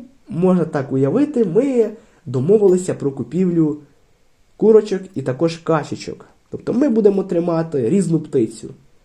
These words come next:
Шкода, що немає гусей та індиків, було б ще цікавіше. Так, друзі, ну що, готові наші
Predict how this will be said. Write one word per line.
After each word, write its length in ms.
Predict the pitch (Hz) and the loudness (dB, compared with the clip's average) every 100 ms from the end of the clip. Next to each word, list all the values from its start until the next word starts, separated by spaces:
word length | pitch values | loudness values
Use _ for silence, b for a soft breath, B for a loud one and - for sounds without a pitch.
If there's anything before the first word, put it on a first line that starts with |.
| _ | _
Шкода, 360 | - 151 170 | -2 0 0
що 200 | 170 - | -2 -4
немає 380 | 147 151 147 139 | -2 0 0 -2
гусей 400 | 131 143 - 160 | -2 -6 -2 -4
та 120 | 151 | -2
індиків, 580 | 135 143 147 147 147 117 | -2 -2 -4 -6 -4 -6
було 280 | 117 127 131 | -4 -2 -2
б 240 | - 135 135 - b b b b | -2 -10 -10 -12 b b b b
ще 580 | - - - 151 120 110 131 _ _ _ _ | -16 -10 -2 0 0 -6 -14 _ _ _ _
цікавіше. 800 | - 160 156 135 202 247 - - - _ _ _ _ _ _ _ _ _ _ _ | -10 -4 -2 -2 -2 -4 -8 -12 -14 _ _ _ _ _ _ _ _ _ _ _
Так, 220 | - 104 104 | -12 -12 -4
друзі, 420 | 143 208 233 254 B B B B B - | 0 0 0 -6 B B B B B -12
ну 140 | 117 107 | -8 -8
що, 480 | - 117 135 208 233 - _ | -8 -4 -2 -2 -6 -14 _
готові 540 | 127 143 143 113 117 | -10 -8 -2 0 0
наші 460 | 127 151 - 202 | -2 -4 -4 -6